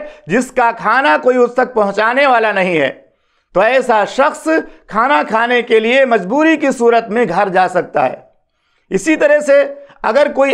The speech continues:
ऐसी मस्जिद में एतकाफ़ कर रहा है जहाँ पे बाथरूम वगैरह का नज़म नहीं है, क़ज़ाए हाजत वगैरह के लिए इंतज़ाम नहीं है,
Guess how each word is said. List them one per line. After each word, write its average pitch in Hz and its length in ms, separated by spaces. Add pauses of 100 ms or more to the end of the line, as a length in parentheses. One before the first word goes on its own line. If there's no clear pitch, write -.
(100)
ऐसी 254 320
मस्जिद 277 380
में 247 120
एतकाफ़ 220 440
कर 202 140
रहा 190 240
है 196 240 (320)
जहाँ 226 420
पे 240 220 (480)
बाथरूम 247 460
वगैरह 233 320
का 208 160
नज़म 220 300
नहीं 220 280
है, 208 140 (420)
क़ज़ाए 240 300
हाजत 247 340
वगैरह 226 280
के 220 120
लिए 202 100
इंतज़ाम 202 460
नहीं 294 220
है, 254 200